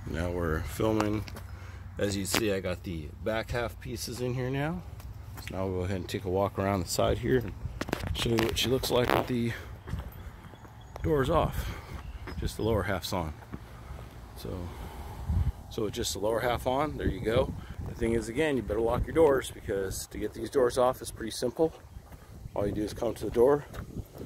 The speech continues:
open the door here, and just lift it off.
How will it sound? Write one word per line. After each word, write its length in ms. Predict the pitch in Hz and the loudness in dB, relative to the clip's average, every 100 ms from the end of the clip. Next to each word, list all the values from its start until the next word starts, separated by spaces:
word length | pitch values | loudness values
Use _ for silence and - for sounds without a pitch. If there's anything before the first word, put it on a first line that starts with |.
| - - - - | -6 -6 -2 2
open 240 | 107 110 | 2 2
the 80 | 95 | 2
door 240 | 110 110 | 6 8
here, 340 | 101 139 151 165 - - - - - - - - - - | 6 6 4 4 -6 -14 -12 -12 -12 -14 -14 -14 -12 -6
and 120 | 98 | -4
just 200 | 90 82 | -4 2
lift 220 | 110 110 123 | 4 4 2
it 60 | |
off. 420 | 98 - - 82 | 0 -2 -10 -10